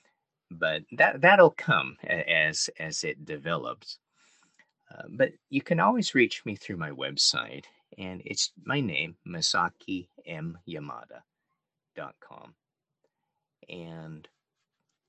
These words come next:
uh, any inquiries I, I, I can answer through there. Other ways, our listeners, uh, Nikki and Ben, uh, I love them. They are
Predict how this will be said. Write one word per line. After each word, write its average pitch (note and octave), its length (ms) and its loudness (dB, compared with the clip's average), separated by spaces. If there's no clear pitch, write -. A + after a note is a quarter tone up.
uh, - 260 -20
any F#2+ 280 -10
inquiries C2+ 640 -12
I, - 200 -12
I, - 340 -8
I D2+ 100 -16
can E2 160 -14
answer - 420 -10
through - 420 -16
there. B1 340 -14
Other F3+ 300 4
ways, F3 440 6
our C3 280 6
listeners, F#3 720 2
uh, - 540 -12
Nikki A#2 680 -2
and F2 320 -10
Ben, B2 480 -8
uh, G1+ 180 -20
I D2+ 180 -12
love E2 320 -16
them. D#3 220 -10
They - 120 -18
are C2 120 -20